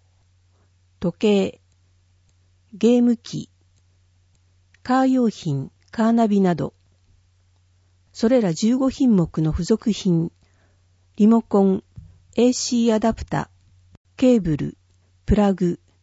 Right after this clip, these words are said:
ジャック、充電器なども回収。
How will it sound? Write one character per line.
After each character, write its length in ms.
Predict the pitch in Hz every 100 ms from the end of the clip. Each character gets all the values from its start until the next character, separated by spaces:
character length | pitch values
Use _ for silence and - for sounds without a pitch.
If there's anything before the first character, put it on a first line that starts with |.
| -
ジ 100 | 190
ャ 40 |
ッ 40 | - _
ク、 240 | - 226 - _ _ -
充 240 | 226 254
電 200 | 269 269
器 120 | - 196
な 120 | 202
ど 80 | 233
も 160 | 202
回 220 | - 170
収。 500 | 165 - 156 147 -